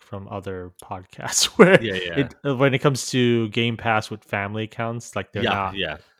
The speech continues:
Speaker 2: It,
Speaker 1: they're
Speaker 2: it
Speaker 1: not
Speaker 2: has, like, a weird connection that sometimes it thinks that you're connected, but you're not. Like, it, it is under my Family Pass, but we're two separate accounts. It's not like we're, uh, he's using my account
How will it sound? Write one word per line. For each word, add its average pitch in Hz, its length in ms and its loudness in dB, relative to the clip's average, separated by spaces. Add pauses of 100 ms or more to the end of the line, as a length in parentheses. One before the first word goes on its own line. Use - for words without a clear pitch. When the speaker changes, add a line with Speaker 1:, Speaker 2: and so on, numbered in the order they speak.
(120)
Speaker 2:
It, 127 100 0
Speaker 1:
they're 151 180 2
Speaker 2:
it 156 60 0
Speaker 1:
not 147 100 0
Speaker 2:
has, 151 100 -2
like, 165 160 -2
a 143 100 0
weird 123 480 0
connection 110 640 -6
that 87 260 -8 (160)
sometimes 123 320 -4
it 117 200 -6
thinks 127 300 -4
that 107 160 -4
you're 101 200 -4
connected, 104 480 -8
but 87 120 -8
you're 87 120 -10
not. 87 360 -8
Like, 87 240 -8 (260)
it, 143 100 -2
it 147 380 -2
is 165 180 4
under 127 240 -2
my 104 520 -2 (340)
Family 147 300 2
Pass, 85 340 -6
but 101 200 -4 (360)
we're 117 100 -6
two - 220 -8
separate 113 360 -6
accounts. 82 460 -8
It's 87 120 -14
not 95 160 -8
like 82 180 -8
we're, 85 300 -10 (580)
uh, 82 380 -8 (420)
he's 104 220 -10
using 92 260 -8
my 87 160 -4
account 82 380 -16